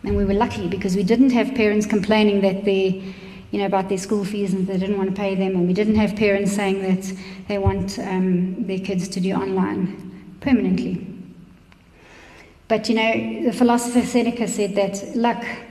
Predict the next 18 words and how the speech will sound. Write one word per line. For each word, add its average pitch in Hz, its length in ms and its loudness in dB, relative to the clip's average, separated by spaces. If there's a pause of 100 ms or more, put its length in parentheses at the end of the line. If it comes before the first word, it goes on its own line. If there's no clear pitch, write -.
is 202 160 -4
the - 100 -2
intersection 208 760 -2
of 190 420 -4
opportunity 202 640 -4
and 190 140 -4
preparedness. 185 640 -2 (640)
And 208 200 2
we 220 140 4
had 240 180 4
been 214 240 6
looking 214 400 2
for 196 100 -2
this 190 220 0
opportunity 202 760 0
to 196 160 -2
put 185 280 0
on 190 680 2